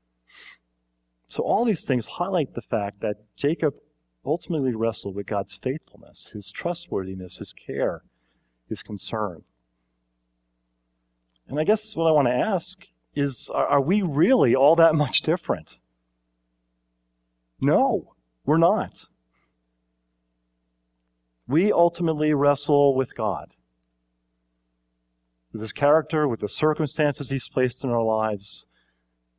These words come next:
Every single one of us wrestle with God.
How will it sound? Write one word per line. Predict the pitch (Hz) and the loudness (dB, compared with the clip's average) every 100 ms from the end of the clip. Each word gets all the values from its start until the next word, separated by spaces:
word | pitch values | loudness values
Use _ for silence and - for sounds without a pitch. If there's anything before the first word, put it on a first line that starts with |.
| - | -4
Every | 165 165 185 | -2 0 -4
single | - 170 156 147 | -2 -2 0 2
one | 135 117 | 2 2
of | 104 | -2
us | 90 87 - - - _ _ _ _ - | -6 -10 -12 -12 -14 _ _ _ _ -4
wrestle | 120 - 123 107 101 - | -4 -2 -4 -4 -4 -12
with | 104 | -12
God. | - 92 80 | -8 -8 -10